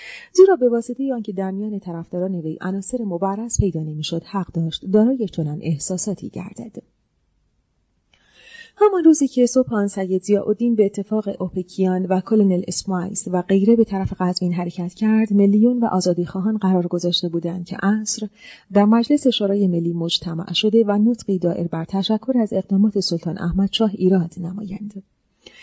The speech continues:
ضمناً تقاضا کنند که در افتتاح مجلس شورای ملی تسریع به عمل آورند، ولی بر اثر اینکه بعد از ظهر همان روز هفده رمضان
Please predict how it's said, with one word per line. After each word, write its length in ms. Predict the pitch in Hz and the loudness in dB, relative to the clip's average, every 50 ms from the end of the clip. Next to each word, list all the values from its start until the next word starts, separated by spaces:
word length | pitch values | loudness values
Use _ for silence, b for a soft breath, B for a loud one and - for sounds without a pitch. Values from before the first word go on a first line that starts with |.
| B B B B B | B B B B B
ضمناً 300 | 262 294 302 302 349 359 349 | 6 8 8 6 4 0 0
تقاضا 380 | 330 294 254 - 233 220 - 247 | 2 2 2 4 4 4 2 2
کنند 320 | - - 190 180 170 170 | 2 2 -2 -2 -2 -4
که 100 | - - | -4 -2
در 140 | 180 175 175 - | 0 0 2 2
افتتاح 400 | - 202 - 240 - 277 277 254 | 0 0 0 2 4 4 4 6
مجلس 440 | 254 220 208 208 208 208 233 - - | 6 4 4 4 2 2 0 0 -2
شورای 400 | 202 - 180 165 160 165 165 165 | -4 -4 -4 -6 -6 -6 -6 -4
ملی 280 | 170 175 185 196 220 | -4 -4 -4 -4 -4
تسریع 540 | 214 - - 196 185 - - - 208 - - 151 | -6 -6 -6 -6 -6 -4 -2 -2 -2 -2 -2 -6
به 60 | 175 | -6
عمل 340 | 170 170 165 160 156 - - | -4 -4 -6 -6 -8 -8 -8
آورند، 460 | 175 160 - - - 190 208 202 - 160 | -8 -8 -8 -8 -10 -10 -12 -8 -2 2
ولی 180 | 180 170 170 | 2 4 4
بر 140 | 165 175 180 | 4 2 0
اثر 240 | - 190 190 - 226 | 0 -2 -2 0 0
اینکه 220 | 226 226 208 202 202 | 2 2 0 0 0
بعد 240 | 180 180 180 175 | 0 0 2 2
از 100 | 196 202 | 2 2
ظهر 220 | 208 226 220 208 220 | 2 0 -2 -2 -4
همان 340 | 185 202 226 202 160 156 156 | -2 0 2 2 2 2 4
روز 240 | 160 160 156 160 | 4 2 2 2
هفده 400 | - 196 202 - 247 247 208 208 | 2 0 2 2 2 0 2 2
رمضان 640 | 175 170 160 160 165 160 - 185 175 160 180 185 196 | 2 2 2 2 0 0 0 0 0 -2 -4 -6 -10